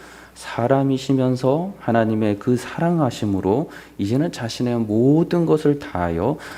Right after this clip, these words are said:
사랑해 주시는 마음으로 먼저 택하여 주신 하나님의 사람들인 그분의 제자들을 사랑하시는 마음으로 경고하고 가르쳐 주시는 것입니다.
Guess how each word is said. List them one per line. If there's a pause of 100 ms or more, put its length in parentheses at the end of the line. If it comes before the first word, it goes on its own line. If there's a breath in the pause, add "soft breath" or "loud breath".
사랑해
주시는
마음으로
먼저
택하여
주신 (260 loud breath)
하나님의
사람들인
그분의
제자들을 (380 loud breath)
사랑하시는
마음으로 (260 loud breath)
경고하고
가르쳐
주시는
것입니다.